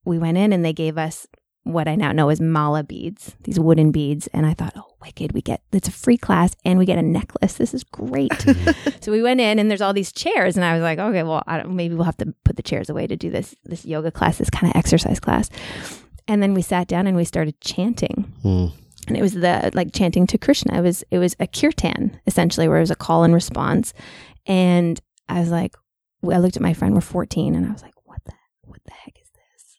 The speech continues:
Speaker 1: Like, what is this?" 'Cause it's Krishna. And
Speaker 2: What did
Speaker 3: Yeah.
Speaker 2: I get us into?
Speaker 1: And
Speaker 3: You're like, "I don't want the beads, so I just wanna go now."
Speaker 1: I'm like,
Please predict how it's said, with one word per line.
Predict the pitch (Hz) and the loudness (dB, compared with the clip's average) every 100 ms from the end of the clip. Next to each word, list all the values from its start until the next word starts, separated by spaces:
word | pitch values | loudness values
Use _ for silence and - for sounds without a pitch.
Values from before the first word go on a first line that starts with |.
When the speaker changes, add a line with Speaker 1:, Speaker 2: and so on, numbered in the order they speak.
| - | -20
Speaker 1:
Like, | - _ _ - | -20 _ _ -8
what | 196 180 - - _ _ - | -6 -6 -12 -20 _ _ 2
is | 233 269 | 4 4
this?" | 190 | 2
'Cause | - 196 | 4 4
it's | 185 - | 4 -2
Krishna. | - 202 - 190 185 180 175 | -2 0 0 2 2 2 2
And | 165 | 2
Speaker 2:
What | 175 | 0
did | 196 185 | 2 2
Speaker 3:
Yeah. | |
Speaker 2:
I | 180 | 2
get | 170 | 2
us | 170 156 | 0 0
into? | 170 165 170 160 | 0 0 0 2
Speaker 1:
And | 196 208 | 0 0
Speaker 3:
You're | 101 | 0
like, | - | 0
"I | - | -2
don't | - | -2
want | 233 - | -2 -2
the | - | -4
beads, | - - - | -4 -6 -4
so | - | -4
I | |
just | - - | -2 -4
wanna | - - | -4 -4
go | - | -6
now." | - - | -4 2
Speaker 1:
I'm | 226 | 4
like, | 226 247 | 6 2